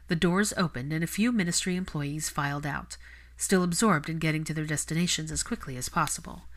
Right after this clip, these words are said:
It wasn't the floor where Harry's office was located,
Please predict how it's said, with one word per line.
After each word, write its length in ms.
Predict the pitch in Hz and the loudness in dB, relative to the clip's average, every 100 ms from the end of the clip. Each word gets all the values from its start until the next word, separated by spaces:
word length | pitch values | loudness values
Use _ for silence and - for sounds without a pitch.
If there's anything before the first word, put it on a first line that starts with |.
| - - - - - - | -18 -20 -20 -20 -18 -4
It 140 | 214 | 0
wasn't 280 | 180 165 180 | 2 2 0
the 60 | - | -4
floor 320 | - 214 165 | 0 2 2
where 160 | 156 156 | 0 0
Harry's 360 | 160 156 147 | 2 2 4
office 360 | 180 170 147 - | 4 4 -2 -4
was 140 | 147 | -2
located, 580 | 160 160 151 151 - - | -2 -2 -4 -8 -8 -12